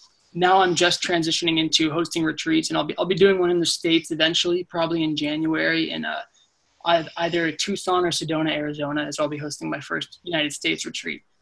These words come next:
on these philosophies and experiencing life and getting out there and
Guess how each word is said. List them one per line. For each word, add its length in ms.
on 160
these 540
philosophies 580
and 80
experiencing 600
life 260
and 80
getting 220
out 200
there 180
and 160